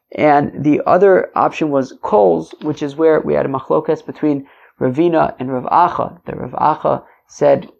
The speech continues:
you would be allowed to put meat directly on to coals without salting it properly, because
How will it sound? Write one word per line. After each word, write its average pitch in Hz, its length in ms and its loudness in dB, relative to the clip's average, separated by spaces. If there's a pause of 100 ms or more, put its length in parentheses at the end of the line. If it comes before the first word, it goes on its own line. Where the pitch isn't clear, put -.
you 135 220 -4
would 131 180 -4
be 135 100 -2
allowed 147 380 2
to 143 100 -8
put - 320 -2 (1000)
meat 151 280 0
directly 147 560 0
on 139 340 2 (320)
to 143 120 -4
coals 139 460 2
without - 640 -2 (120)
salting 143 400 -2
it - 140 -10
properly, 151 400 -2
because 156 640 0